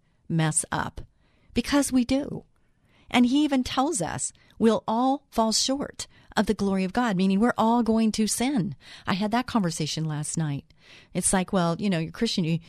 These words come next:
you know, you gotta be careful and not sin." And I'm like, "We can be careful all we want, but we're gonna sin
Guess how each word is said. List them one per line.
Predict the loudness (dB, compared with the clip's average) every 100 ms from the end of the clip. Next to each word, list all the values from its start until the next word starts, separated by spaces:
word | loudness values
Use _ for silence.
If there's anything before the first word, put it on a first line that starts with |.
| -20 -2
you | 2
know, | 2
you | 2
gotta | 0 -2
be | -4 -10 -8 -6
careful | -2 0 0
and | -2 -6 -8 -4
not | -2 0
sin." | 0 2
And | 2
I'm | 0
like, | -4 -8 -20 -20 _
"We | 0 0
can | 2
be | 0
careful | 0 -2 0
all | 0
we | 2
want, | 0 -2 -4 -4
but | 0
we're | 2 4
gonna | 4 4
sin | 2 0 0 -2